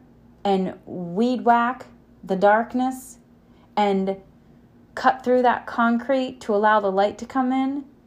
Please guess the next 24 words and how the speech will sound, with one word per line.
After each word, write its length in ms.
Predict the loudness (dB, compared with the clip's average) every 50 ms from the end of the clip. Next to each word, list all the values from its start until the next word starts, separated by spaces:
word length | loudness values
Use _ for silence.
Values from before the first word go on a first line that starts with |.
| _ _ _ _ _ _
and 180 | -2 -2 -2 -2
to 180 | -4 -8 -2 2
open 280 | 2 2 4 2 0 0
up 220 | 0 -2 -2 -2
those 220 | 0 0 0 -2 -6
paths 560 | -12 -8 -4 -4 -4 -2 -4 -6 -8 -10 -8
of 240 | -6 -6 -6 -4 0
light, 420 | 2 2 4 2 2 -2 -8 -12 -20 _ _ _ -20 _ _ -20 _ _ _ -20 -20 _ _ _ _ _ _ -20 -20 -20 -20 -20 -20 -20 _ _ -2
they've 420 | 2 4 4 4 4 2 0 0
then 460 | 0 0 0 2 0 0 -2 -2 -4 -4 -2
allowed 920 | -2 -2 -2 0 0 0 0 2 2 4 4 4 4 0 -2 -4 -8 -10 -14 -20 -20 -20 _ -20 -20 -20 _ _
then 380 | 0 2 2 2 0 0 -2 -2
the 100 | -2 -2
light 360 | 0 2 2 2 2 0 -2 -8
to 60 | -10
come 300 | -8 -6 -4 -4 -4 -6
through, 300 | -6 -4 -2 0 0 0
which 260 | 0 -2 -4 -6 -2
means 300 | 0 2 2 2 0 0
then 240 | -2 -4 -4 -4 -6 -4
anybody 380 | -2 -2 -2 -2 -2 -4 -4
coming 460 | -6 -6 -8 -6 -4 -4 -4 -4 -6
from 240 | -6 -6 -6 -4 -4
behind, 680 | -4 -6 -6 -6 -4 -4 -2 -2 -4 -4 -6 -6 -8